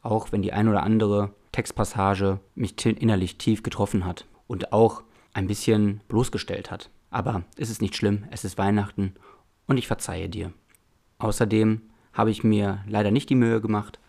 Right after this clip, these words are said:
und habe jetzt nichts ge-, direkt geschrieben als Brief, aber ich habe auf eine andere Art und Weise meine lyrischen Fähigkeiten versucht unter Beweis zu stellen. Dazu kommen wir gleich.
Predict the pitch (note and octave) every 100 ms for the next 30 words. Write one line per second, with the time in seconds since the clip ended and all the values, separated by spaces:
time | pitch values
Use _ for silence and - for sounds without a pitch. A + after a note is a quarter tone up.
0 | _ _ _ _ A2 F#2 - F#2 F#2+ F#2+
1 | - - A2 - - - - G2 F#2+ -
2 | - A#2+ C3+ C#3 C3+ - _ _ - -
3 | - - - _ - A2 B2+ - - _
4 | _ G2+ G#2 A#2 A2+ A2 - _ - A2
5 | G#2 G2+ - G#2+ G#2 G2+ A2+ B2 G2+ F2+
6 | F#2+ G2 F#2 G2 G2+ G2+ G2+ - _ _
7 | _ _ - G#2 G2+ A#2 G#2+ G2+ - A2+
8 | - - F#2+ G2 F#2 - _ - G#2 G#2
9 | G2+ G2 G2 F#2+ G2 - - F#2+ F#2 F#2
10 | _ _ - A#2+ - - G2 F#2+ G2 G2+
11 | -